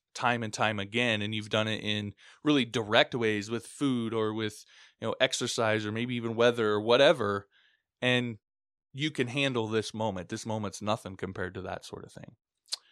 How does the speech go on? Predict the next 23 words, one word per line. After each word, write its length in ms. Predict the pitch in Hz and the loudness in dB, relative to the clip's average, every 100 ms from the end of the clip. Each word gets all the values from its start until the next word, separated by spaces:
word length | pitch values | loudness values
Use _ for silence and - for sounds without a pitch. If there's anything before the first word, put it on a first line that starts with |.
| _ _ _ _ | _ _ _ _
The 80 | - | -10
f-, 220 | 117 - - | -10 -12 -8
the 140 | 123 | -4
final 380 | 127 170 185 180 | 2 4 6 4
one 260 | 147 139 135 | 6 6 6
then 360 | 131 127 123 - | 6 6 2 0
is 540 | 120 117 117 110 - - _ _ _ _ _ _ _ _ _ _ _ - | 2 4 4 0 -10 -18 _ _ _ _ _ _ _ _ _ _ _ -18
clarity 400 | - 139 131 127 | 2 6 6 6
of 120 | 117 | 2
purpose. 400 | - 127 113 98 | 2 2 2 -2
And 80 | 120 | -2
I 40 | 113 | 0
mentioned 420 | 120 135 139 131 | 0 0 -2 -2
this 220 | 127 - | -2 -4
in 360 | - 117 120 117 | -6 -4 -4 -4
the, 480 | 120 113 107 104 110 _ _ _ | -6 -6 -8 -10 -14 _ _ _
the 220 | 117 101 - | -6 -6 -4
kind 140 | - 120 | -6 -4
of 60 | |
the 80 | 107 | -4
first 380 | - 147 135 - | 0 0 0 -4
tip 240 | 135 123 | -6 -4
here, 340 | 123 110 101 | -4 -4 -4